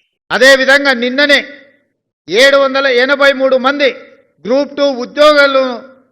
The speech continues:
నిన్న నియామక పత్రాలు అందించడం జరిగింది. తొందరలోనే గ్రూప్ త్రీ, గ్రూప్ ఫోర్ మొత్తం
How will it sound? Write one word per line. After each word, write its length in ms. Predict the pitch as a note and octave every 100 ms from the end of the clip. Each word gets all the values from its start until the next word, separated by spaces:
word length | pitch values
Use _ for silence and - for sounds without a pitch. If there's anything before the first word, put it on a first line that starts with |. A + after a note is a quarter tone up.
| _ F3
నిన్న 220 | G#3+ G#3+ G#3+ G3
నియామక 380 | A3 A3+ G#3+ G#3 G3
పత్రాలు 360 | F#3+ G3 F#3 F#3 D#3
అందించడం 500 | E3+ G3 F#3+ F3 E3 E3
జరిగింది. 360 | F3+ F#3+ - _ _ _ _ _ -
తొందరలోనే 600 | B3 C#4 C#4+ C#4 C#4 C#4+ C#4+
గ్రూప్ 260 | A#3+ C#4 - -
త్రీ, 140 | C#4 C#4+ G3
గ్రూప్ 260 | C4+ C4+ -
ఫోర్ 280 | A#3 C#4+ A3+ - - - _ _ D3+
మొత్తం 320 | A#3 B3 D4+